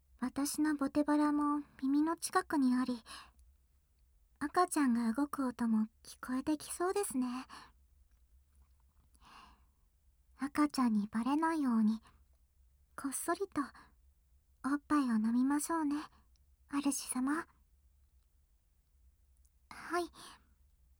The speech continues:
それでは、お口を開けてください。あーん。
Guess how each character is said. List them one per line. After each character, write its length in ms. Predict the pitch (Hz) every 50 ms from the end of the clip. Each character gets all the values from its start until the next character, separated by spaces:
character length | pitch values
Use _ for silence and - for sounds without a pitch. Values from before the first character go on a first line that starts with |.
| _ _ _ _ - - -
そ 80 | - 302
れ 140 | 302 320
で 60 | 320 339
は、 260 | 330 311 277 254 - - - - _ _ _ _ _ _ _ _ _ _ _ _ _ _
お 40 | -
口 400 | - - - - - - - 302
を 20 | 302 302
開 120 | 302 302
け 140 | - - 311
て 100 | - 320
く 120 | - -
だ 120 | 302 330 330
さ 240 | - - 330 330 339
い。 80 | - - _ _ _ _ _ _ _ _ _ _ _ _ _ _ _ _ _ _ _ _ _ _ _ _ _ _ _ _ _ _ _ _ _ _ _ _ _ _ _ _ _ - - - - - - - _ _ _ _ _ _ _ -
あ 60 | -
ー 20 | 294
ん。 840 | 294 285 285 285 277 277 277 277 269 269 269 269 277 285 311 349